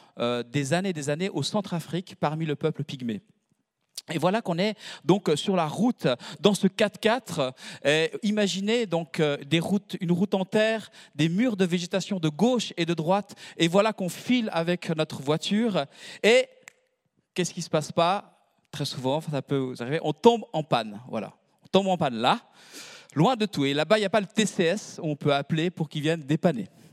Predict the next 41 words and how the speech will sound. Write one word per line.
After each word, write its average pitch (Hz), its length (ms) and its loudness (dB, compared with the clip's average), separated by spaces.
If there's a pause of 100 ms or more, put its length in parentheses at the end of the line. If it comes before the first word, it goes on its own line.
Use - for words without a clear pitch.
(1300)
Donc, 180 440 0
avec 160 300 0
le 156 80 0
bruit 165 220 -2
des 151 160 -4
animaux 165 460 -2
dans 147 100 -6
la 135 100 -6
nature, 156 340 -4
essayez 165 200 -4
de 143 40 -12
vous 131 100 -4
mettre 139 300 -4
dans, 110 280 -8 (180)
dans 120 100 -4
l'ambiance. 156 600 -2 (760)
Et 202 380 4
voilà 180 320 2
qu'on, 190 380 -4
on 165 80 -4
se 180 140 -2
dit, 226 120 -2
mais 202 120 0
en 180 60 0
fait, 254 200 -4
on 202 60 0
n'est 170 80 -2
pas 220 140 0
très - 180 -2
loin 208 160 -2
d'un 165 120 -2
village. 135 600 -2 (320)
Donc, 180 360 0
euh, 143 120 0 (200)
on 165 120 2
pousse - 400 -2
la 175 80 0
voiture, 180 680 -6
comme 131 180 -8
on 131 80 -6
peut. 208 260 0